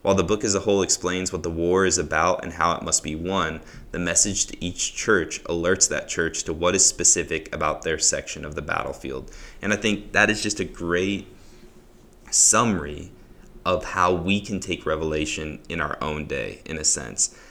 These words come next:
That, like, all of us, whether it's Botswana, a church in North Korea, a church in America, a church in Europe and Asia, we all have different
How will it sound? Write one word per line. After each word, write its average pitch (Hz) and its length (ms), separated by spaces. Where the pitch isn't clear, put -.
That, 73 240
like, 80 220
all 104 240
of 95 140
us, 78 420
whether 87 220
it's 80 140
Botswana, 90 760
a - 80
church - 280
in 78 80
North 76 240
Korea, 90 520
a - 100
church - 320
in - 60
America, 87 580
a 80 60
church - 280
in 82 100
Europe 85 340
and - 100
Asia, 87 260
we 101 300
all 123 240
have 98 320
different 92 520